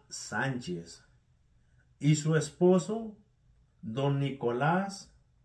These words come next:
Toribio Casas. Los niños,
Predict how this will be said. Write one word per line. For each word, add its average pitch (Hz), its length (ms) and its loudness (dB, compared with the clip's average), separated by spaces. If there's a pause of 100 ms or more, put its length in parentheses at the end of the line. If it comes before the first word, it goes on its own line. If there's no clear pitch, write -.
(220)
Toribio 175 760 2 (480)
Casas. - 760 -8 (2000)
Los 151 300 2
niños, 196 920 2